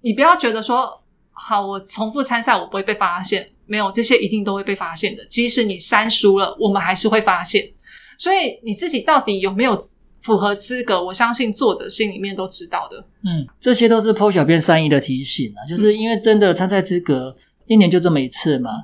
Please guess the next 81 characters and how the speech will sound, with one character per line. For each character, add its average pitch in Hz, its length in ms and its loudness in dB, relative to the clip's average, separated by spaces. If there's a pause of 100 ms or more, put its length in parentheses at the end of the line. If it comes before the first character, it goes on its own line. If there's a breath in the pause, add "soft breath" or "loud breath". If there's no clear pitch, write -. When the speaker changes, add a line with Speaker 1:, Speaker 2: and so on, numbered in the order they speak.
(280 soft breath)
Speaker 2:
你 160 100 -2
们 165 140 2
在 226 180 4
提 180 140 -2
供 202 160 2
你 170 60 2
们 143 100 0
的 143 60 -4
作 196 180 2
品 151 140 -2
的 131 80 0
时 - 120 -4
候， 160 80 4
真 175 200 2
的 160 100 4
要 147 160 2
慎 156 240 6
选 127 300 -2
哈。 - 420 -6
对， 147 180 0
也 185 140 6
许 202 140 4
你 156 260 -2
本 135 160 -2
来 147 80 -2
就 196 140 6
有 170 40 8
一 151 40 4
个 156 100 2
故 180 180 -2
事 180 220 2
了 147 160 2
啊， 139 100 0
一 156 60 0
个 180 100 2
好 143 220 -4
的 135 80 -10
全 147 180 -6
新 165 140 -8
的 151 80 -6
故 151 180 2
事， 143 280 -4 (280 loud breath)
却 262 140 2
选 170 220 4
择 156 100 0
了 160 80 2
另 196 140 4
外 180 160 4
一 165 40 0
个 156 100 2
你 139 200 0
觉 156 260 2
得 202 140 4
有 160 140 2
机 165 180 -2
会， 170 80 4
却 185 160 2
是 180 160 2
已 127 60 -4
经 160 240 -2
发 175 80 4
表 160 160 4
过 160 100 6
的 143 80 4
故 147 160 2
事， 135 260 -6 (280 loud breath)
但 196 120 6
是 180 200 6
这 196 140 4
个 165 120 6
东 151 160 2
西 151 460 0
就 170 180 4
会 156 140 2
影 143 40 -2
响 139 260 0
到 147 180 4
你 131 80 -2
的 120 80 -10
资 139 240 -6
格。 113 200 -4